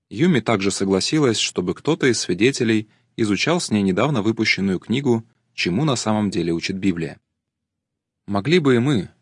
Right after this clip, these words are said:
не судить других по внешности и проявлять искреннюю любовь и терпение к людям всякого рода? Тогда у нас получится расположить к истине людей, которые, как и Питер,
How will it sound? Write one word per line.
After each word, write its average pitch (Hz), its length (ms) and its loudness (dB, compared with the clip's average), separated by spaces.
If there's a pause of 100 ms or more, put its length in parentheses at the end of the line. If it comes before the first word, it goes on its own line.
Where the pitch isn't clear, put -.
(220)
не 101 120 0
судить 117 340 0
других 104 380 0
по 90 140 -2
внешности 95 760 -2 (200)
и 95 160 0
проявлять 98 580 0
искреннюю 113 560 0
любовь 98 380 2
и 92 40 -4
терпение 110 840 -2
к - 80 -12
людям 131 320 0
всякого 101 440 -2
рода? 82 360 -4 (840)
Тогда 110 320 0
у 165 60 0
нас 113 240 -2
получится 120 580 0
расположить 98 560 0
к - 100 -10
истине 90 360 -4
людей, 107 460 0 (280)
которые, 117 460 2
как - 200 -2
и 85 60 0
Питер, 107 460 -2